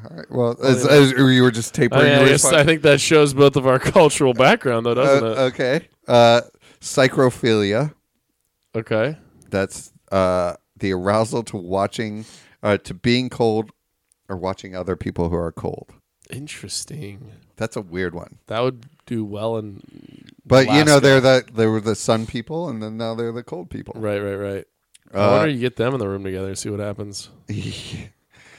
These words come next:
Speaker 1: Uh, uh,
Speaker 2: <laughs>
Speaker 1: that would be a bad mixer. Uh, uh, salaro-, uh, salarophilia.
Speaker 2: Okay. Sa-, you're into salads.
Speaker 1: Nope.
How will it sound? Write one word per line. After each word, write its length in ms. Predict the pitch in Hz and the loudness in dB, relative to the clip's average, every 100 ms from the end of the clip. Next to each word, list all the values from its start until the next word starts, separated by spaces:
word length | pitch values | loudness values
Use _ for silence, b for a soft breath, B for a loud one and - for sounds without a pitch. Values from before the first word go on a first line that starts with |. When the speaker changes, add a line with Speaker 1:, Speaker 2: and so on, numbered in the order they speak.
| b b b b | b b b b
Speaker 1:
Uh, 640 | 90 92 95 90 85 73 90 B B B B _ - | -4 0 0 0 -2 -6 -14 B B B B _ -12
uh, 360 | 92 90 87 82 - | -6 -4 -4 -6 -12
Speaker 2:
<laughs> 180 | - - | -12 -8
Speaker 1:
that 100 | 95 | -6
would 80 | 92 | -2
be 120 | 98 | -2
a 40 | |
bad 280 | 82 92 90 | -2 -2 -2
mixer. 360 | 90 - 87 85 _ | -6 -8 -12 -14 _
Uh, 320 | 104 104 101 - _ _ _ _ | 0 4 4 0 _ _ _ _
uh, 220 | 95 92 | -6 -4
salaro-, 800 | 87 - 107 117 117 107 104 104 104 - | -6 -4 -2 0 -2 0 0 0 -4 -4
uh, 260 | 98 92 90 b b b b b | -2 0 -2 b b b b b
salarophilia. 1200 | - - 110 113 98 98 92 95 90 85 - - - 113 | -14 -2 0 0 0 -4 -4 -6 -6 -6 -12 -20 -18 -12
Speaker 2:
Okay. 340 | - 107 131 _ | -8 -8 -8 _
Sa-, 280 | - - 120 | -12 -6 -4
you're 160 | 123 113 | -4 -6
into 100 | 107 | -6
salads. 600 | - 110 95 101 - _ _ | -6 -6 -8 -14 -20 _ _
Speaker 1:
Nope. 460 | 90 90 92 120 | -14 -4 -4 -4